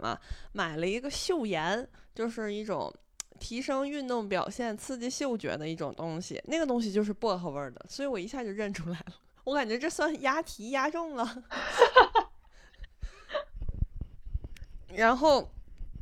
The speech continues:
然后嗅觉他就测了，测完了，测完了以后又给我测味觉，问我味觉怎么样。我说我味觉，嗯，就是还行，就是没失灵。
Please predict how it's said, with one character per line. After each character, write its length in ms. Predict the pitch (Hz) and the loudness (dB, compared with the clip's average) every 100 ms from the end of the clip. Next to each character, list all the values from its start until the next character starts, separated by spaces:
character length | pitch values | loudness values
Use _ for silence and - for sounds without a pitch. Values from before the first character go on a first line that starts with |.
| - - - - - - - | -4 0 0 0 -2 -6 -4
然 100 | 220 | 2
后 100 | 240 | 4
嗅 240 | 277 349 311 | 4 2 0
觉 160 | 196 | 0
他 140 | 202 240 | 0 0
就 100 | 226 | 0
测 240 | - 302 214 | 0 0 0
了， 100 | - - | -2 -4
测 180 | - | 0
完 200 | 196 135 | 2 2
了， 180 | 123 190 | 0 -2
测 160 | 196 277 | 0 2
完 160 | 233 | 2
了 80 | 240 | 2
以 60 | 226 | 2
后 240 | 233 226 226 - - | 2 2 0 -8 0
又 160 | 240 | 0
给 100 | 220 | 2
我 200 | 226 208 175 - - | 4 2 0 -6 -8
测 260 | - 277 247 | 2 4 8
味 220 | 302 247 | 6 6
觉， 240 | 175 110 - - - - - | 0 -2 -2 -6 -20 -20 -2
问 120 | 254 | 2
我 220 | 220 156 | 6 6
味 240 | 226 269 | 6 4
觉 180 | 208 185 | 4 2
怎 160 | 226 - | 2 -2
么 60 | - | -2
样。 200 | 202 190 - | 2 2 2
我 220 | 180 175 | 4 6
说 180 | 208 240 | 6 6
我 120 | 196 | 4
味 180 | 185 226 | 2 -2
觉， 340 | 196 180 202 202 - - | 0 2 2 0 -8 -12
嗯， 280 | 180 180 175 | -8 -6 -2
就 200 | 196 196 | 0 0
是 120 | 208 | 0
还 220 | 196 208 | -2 0
行， 260 | 233 185 180 | 0 -2 -2
就 140 | 196 | -2
是 120 | 208 | -4
没 220 | 185 175 214 | -2 -2 -4
失 200 | 214 190 | -4 -4
灵。 280 | 160 139 | -4 -8